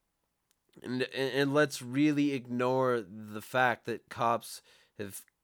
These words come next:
still killed more people in America than terrorists. Let's ignore the massive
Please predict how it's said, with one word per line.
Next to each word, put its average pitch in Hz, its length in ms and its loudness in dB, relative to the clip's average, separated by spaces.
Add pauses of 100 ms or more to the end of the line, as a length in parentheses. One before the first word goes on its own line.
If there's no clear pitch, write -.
(120)
still 139 440 0
killed 131 320 0
more 127 220 0
people 110 560 -6 (400)
in 117 100 -2
America 117 480 2
than 107 200 -4
terrorists. 107 800 -4 (1120)
Let's 123 360 -4
ignore 143 520 4
the 131 100 0
massive 135 720 -2